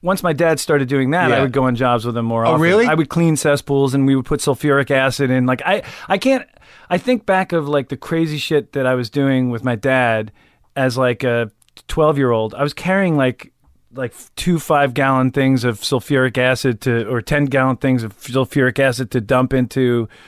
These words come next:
Speaker 1: like, cesspools and stuff.
Speaker 2: Is that what you clean cesspools with?
Speaker 1: Well, you do that to kind of break up the, the bottom, because cesspools basically kind of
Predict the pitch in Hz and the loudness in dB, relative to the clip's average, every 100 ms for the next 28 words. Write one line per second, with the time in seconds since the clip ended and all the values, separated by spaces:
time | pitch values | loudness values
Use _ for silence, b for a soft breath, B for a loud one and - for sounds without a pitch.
0 | B - 131 - 151 139 - 127 110 110 | B -4 -4 -2 -2 -2 0 -2 0 -4
1 | 92 98 110 151 151 151 143 - 147 123 | -6 -6 -4 -4 -2 -2 -2 -2 -4 -2
2 | 135 139 170 156 175 180 b b _ _ | -4 -4 -8 -6 -6 -8 b b _ _
3 | 170 185 147 208 202 180 - - 175 160 | 2 2 2 4 4 2 0 -2 0 0
4 | 131 156 156 165 151 151 151 135 131 127 | 0 0 2 2 0 2 2 2 2 0
5 | 120 127 107 135 139 139 120 110 117 143 | -4 -4 0 2 4 2 0 -2 -8 -8
6 | - 143 - 160 143 - 143 123 143 131 | -2 -2 0 -2 -2 -2 -2 0 0 0
7 | 131 135 120 135 127 117 - | -4 -4 -2 -2 -2 -4 -10